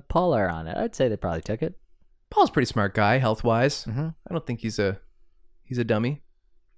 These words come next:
Speaker 1: No. No. Where, where do you think Neil's at with it?
Speaker 2: Neil?
Speaker 1: Yeah.
Speaker 2: Who's Neil? Neil Young?
Speaker 1: Yeah, the, the, the one Neil singer that would be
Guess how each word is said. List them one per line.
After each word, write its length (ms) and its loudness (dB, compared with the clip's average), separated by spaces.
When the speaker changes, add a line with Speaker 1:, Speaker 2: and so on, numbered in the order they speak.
Speaker 1:
No. 220 -2
No. 180 -6
Where, 180 6
where 160 -2
do 60 4
you 60 2
think 160 -2
Neil's 320 2
at 180 -2
with 180 -12
it? 140 -12
Speaker 2:
Neil? 520 2
Speaker 1:
Yeah. 200 0
Speaker 2:
Who's 200 -2
Neil? 440 0
Neil 160 4
Young? 380 4
Speaker 1:
Yeah, 160 4
the, 200 2
the, 580 6
the 220 8
one 540 2
Neil 440 0
singer 500 -2
that 180 -6
would 160 -4
be 380 0